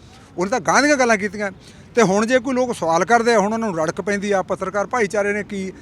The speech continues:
ਸਵਾਲ ਹੀ ਹੈ, ਭਲਾ ਕੀ ਪੁੱਛ ਲਿਆ? ਐਂ ਪੁੱਛ ਲਿਆ ਵੀ ਇਹ ਲੋਕਾਂ ਦਾ ਹੈਲੀਕਾਪਟਰ ਜਿਹੜਾ ਲੋਕਾਂ ਨੇ ਆਪਦੇ ਖੂਨ ਪਸੀਨੇ ਦੀ ਕਮਾਈ ਦੇ ਨਾਲ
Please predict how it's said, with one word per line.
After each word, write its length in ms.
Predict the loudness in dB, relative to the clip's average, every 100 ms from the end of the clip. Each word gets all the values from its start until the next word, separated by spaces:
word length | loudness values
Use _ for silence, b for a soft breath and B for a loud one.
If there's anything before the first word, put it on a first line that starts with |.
| B -8
ਸਵਾਲ 340 | 0 4 6
ਹੀ 120 | 6
ਹੈ, 140 | 4 0 -8 B B B B
ਭਲਾ 180 | 4 4
ਕੀ 240 | 2 -4
ਪੁੱਛ 240 | -4 -4 -2
ਲਿਆ? 240 | -2 -4 -8 -20 -20 -20 -20 -20 -20 -2
ਐਂ 200 | 2 2
ਪੁੱਛ 240 | 0 -2 2
ਲਿਆ 140 | 4
ਵੀ 200 | 4 0 -4 -6 -8 -10 -20 -20 b
ਇਹ 160 | 2 4
ਲੋਕਾਂ 360 | 4 2 2 4
ਦਾ 120 | 4
ਹੈਲੀਕਾਪਟਰ 760 | 4 2 0 -2 -4 -6 -4 -4
ਜਿਹੜਾ 240 | -2 -2
ਲੋਕਾਂ 440 | -2 -4 -2 -4 -2
ਨੇ 140 | -2
ਆਪਦੇ 300 | -4 -4 -8
ਖੂਨ 240 | -8 -10
ਪਸੀਨੇ 340 | -10 -10 -8 -8
ਦੀ 80 | -10
ਕਮਾਈ 360 | -8 -4 -4
ਦੇ 120 | -4 -6
ਨਾਲ 280 | -4 -4